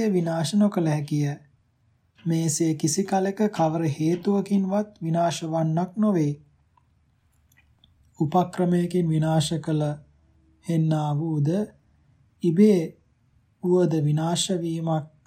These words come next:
සිදු නොවන්නා වූද, මේසය කිසිවෙකුට ඇති කළ හැක්කේද නොවේ. වඩුවා කරන්නේ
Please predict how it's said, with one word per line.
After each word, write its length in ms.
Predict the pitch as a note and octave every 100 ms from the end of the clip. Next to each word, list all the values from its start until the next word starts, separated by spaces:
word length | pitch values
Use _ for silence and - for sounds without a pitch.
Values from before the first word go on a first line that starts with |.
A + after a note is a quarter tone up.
| -
සිදු 280 | - D#3 D3+
නොවන්නා 640 | D3 E3+ G3+ G3 E3+ D#3
වූද, 340 | D3 D3 C#3+ C#3+ C#3+ - _ _ _ _ _ _ _ -
මේසය 540 | D#3+ D#3+ D3+ - F3+ G3 F3+ - -
කිසිවෙකුට 640 | - F3 A3 G#3 G#3 G#3 A#3
ඇති 280 | F3 -
කළ 220 | F#3 F#3+ F3
හැක්කේද 640 | E3 D#3+ - F3+ F3 E3+
නොවේ. 440 | G3+ G3+ D3+ D3 C#3+ - _ _ _ _ _ _ _ _ _ -
වඩුවා 580 | D3+ D#3+ E3+ F#3+ F3 D#3+
කරන්නේ 640 | - D#3+ D#3 D3+ D3+ G3